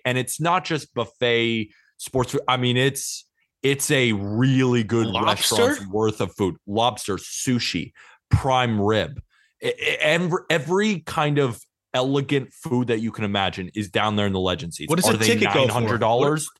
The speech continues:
Speaker 2: Yeah, was it
Speaker 1: Twelve hundred dollars? I mean, they're,
Speaker 2: Twelve hundred dollars?
Speaker 1: they're the most expensive seats in baseball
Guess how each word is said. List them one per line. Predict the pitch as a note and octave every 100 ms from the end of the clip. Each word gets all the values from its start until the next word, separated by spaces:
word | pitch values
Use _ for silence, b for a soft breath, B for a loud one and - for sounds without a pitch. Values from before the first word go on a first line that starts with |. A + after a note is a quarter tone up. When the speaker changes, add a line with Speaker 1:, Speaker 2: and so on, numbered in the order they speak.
| D3+
Speaker 2:
Yeah, | E3 F3
was | E3
it | D#3+
Speaker 1:
Twelve | B2+ C3+
hundred | C3+ C#3 C#3+ C3
dollars? | C3 C#3 D3 D#3
I | D#3
mean, | E3 F#3 D3
they're, |
Speaker 2:
Twelve | D3
hundred | E3 D#3 D#3+ C#3+
dollars? | A2+ - C#3+
Speaker 1:
they're | D#3+
the | D#3
most | E3+ G3+ -
expensive | D#3 C#3+ - - - C#3+ C#3 - C#3+
seats | - - C3 A2+ -
in | G#2+
baseball | G2+ F#2+ - - -